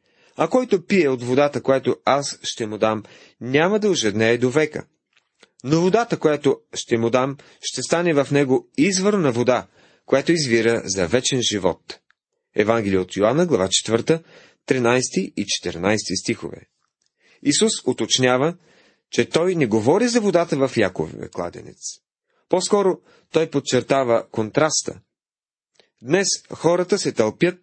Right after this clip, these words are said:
при кладенците на този свят, за да търсят удовлетворение. Така също те търсят повече физическото, отколкото духовното удовлетворение. Но тук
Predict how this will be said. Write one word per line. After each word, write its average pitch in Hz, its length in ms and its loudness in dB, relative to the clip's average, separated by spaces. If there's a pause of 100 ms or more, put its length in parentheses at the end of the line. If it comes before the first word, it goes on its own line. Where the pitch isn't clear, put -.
при 113 180 -2
кладенците 151 600 0
на 101 140 -6
този 117 280 -4
свят, 156 380 -4 (460)
за 127 140 0
да 117 120 2
търсят 120 580 -2
удовлетворение. 104 880 -2 (600)
Така - 200 0
също 170 440 0 (240)
те 123 140 0
търсят 127 320 0
повече 123 520 2
физическото, 151 800 -2 (500)
отколкото 113 560 0
духовното 170 520 0
удовлетворение. 185 920 -2 (1080)
Но 117 100 -6
тук - 420 -4